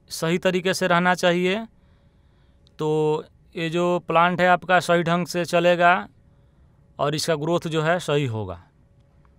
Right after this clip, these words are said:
अभी गर्मी का मौसम चल रहा है, इस मौसम में आपको देखना है कि गमले का मिट्टी जो है एक से डेढ़ इंची सूख गया, तभी इसके अंदर दोबारा आप पानी दीजिए।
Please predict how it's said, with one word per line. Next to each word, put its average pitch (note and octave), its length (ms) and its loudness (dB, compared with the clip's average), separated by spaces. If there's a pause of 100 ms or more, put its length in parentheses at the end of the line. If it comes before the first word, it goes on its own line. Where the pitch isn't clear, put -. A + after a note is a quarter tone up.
(720)
अभी D#3+ 240 -2
गर्मी F3 320 2
का G3 120 -2
मौसम F3+ 380 0
चल F#3 240 2
रहा D#3+ 300 2
है, F3 180 -2 (100)
इस F3+ 300 -10
मौसम F3+ 360 0
में F#3+ 160 -2
आपको F#3 600 -4 (220)
देखना F3 380 -2
है F3+ 180 0
कि F#3+ 460 -6
गमले E3 360 -4
का F#3+ 140 0
मिट्टी F3 360 -4
जो F3+ 160 2
है F3 320 2 (500)
एक F#3 200 0
से G3 100 -4
डेढ़ F3+ 220 -2
इंची F#3 480 -4 (120)
सूख G3+ 340 -4
गया, D3+ 340 0 (600)
तभी F#3+ 280 -2
इसके F#3+ 280 -2
अंदर F#3+ 380 0
दोबारा E3 360 4
आप D#3 100 0
पानी C#3+ 240 0
दीजिए। A2 400 -6